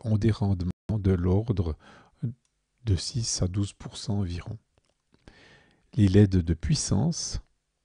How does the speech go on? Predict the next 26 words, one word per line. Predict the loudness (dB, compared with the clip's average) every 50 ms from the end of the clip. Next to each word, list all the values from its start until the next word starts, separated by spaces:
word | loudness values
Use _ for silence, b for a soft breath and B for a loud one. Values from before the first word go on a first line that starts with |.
| _ _ _ 0
elles, | 2 4 4 4 2 0 -2 -4 -6 _ 0
ont | 2 2
des | 4 4 2
rendements | 2 2 2 0 0 0 -2 -2 0 0 0 -2 -4 _ _
qui | -6 -2 -2 -2 -2 -4 _ -4
montent | 0 0 2 2 0 -2 -2
jusqu'à | -4 -4 -4 -2 -2 -2
vingt-cinq | 0 0 -2 -2 -4 -8 -8 -8 _
pour | -16 -14 -12 -12
cent. | -12 -12 -12 -14 _ _ _ B B B B B B B B
Alors, | 0 0 0
pour | -2 _ -2 2 2
expliquer | 2 0 0 -4 -2 -2 0 2 2
la | 2 2
différence | 2 0 -2 -2 -2 -2 -2 -2 -2 -4
qu'on | -4 -4 -2 0
a | 0
ici | 0 0 -2 -2 -2 -2
entre | -2 -2 -4
ces | -4 -4 0
deux | 0 0 0
chiffres, | -2 -4 -4 -4 -4 -4 -8 -12 -14 _ _ _ _ _ _ _ _ _ _ _ _ _ _ _ _ _ _ -14 -2 2
la | 4 6
led | 6 6 6 6
de | 4 2
puissance, | 2 2 -2 0 2 2 2 2 2 2 0 -2 -4